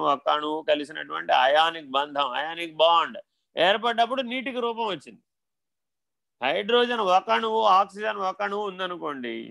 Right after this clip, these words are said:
ఆ నీరు ఏర్పడలేదు, సరిపోలేదు అది. మరి ఈ, ఈ సృష్టి అంతా వెళ్ళి ఒక కెమికల్ ప్రొఫెసర్ని అడిగామనుకోండి,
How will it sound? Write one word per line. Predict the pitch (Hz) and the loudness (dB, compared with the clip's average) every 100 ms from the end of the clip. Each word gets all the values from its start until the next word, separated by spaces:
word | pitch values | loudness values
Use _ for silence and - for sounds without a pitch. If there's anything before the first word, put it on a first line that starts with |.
| 117 _ _ 117 | -18 _ _ -2
ఆ | 113 | 0
నీరు | 113 139 131 117 | 0 -2 0 0
ఏర్పడలేదు, | 117 113 104 90 87 - _ _ _ _ _ | 0 0 -4 -4 -12 -18 _ _ _ _ _
సరిపోలేదు | 143 156 190 165 120 92 | 0 4 4 4 2 -4
అది. | _ _ _ _ _ _ _ _ _ _ _ _ _ _ _ _ _ _ | _ _ _ _ _ _ _ _ _ _ _ _ _ _ _ _ _ _
మరి | 120 113 110 98 95 92 92 _ _ _ | -4 0 0 -2 -4 -8 -10 _ _ _
ఈ, | 120 113 113 - | 2 4 2 4
ఈ | 135 127 | 2 4
సృష్టి | 175 - - 208 | 2 2 2 4
అంతా | 180 175 190 | 4 6 6
వెళ్ళి | 175 170 170 | 6 4 2
ఒక | 151 156 - | 2 0 0
కెమికల్ | 151 175 180 175 | 0 2 0 2
ప్రొఫెసర్ని | 156 156 160 170 160 143 | 4 4 4 2 2 2
అడిగామనుకోండి, | 135 139 123 113 107 98 | 0 -2 -4 -6 -10 -14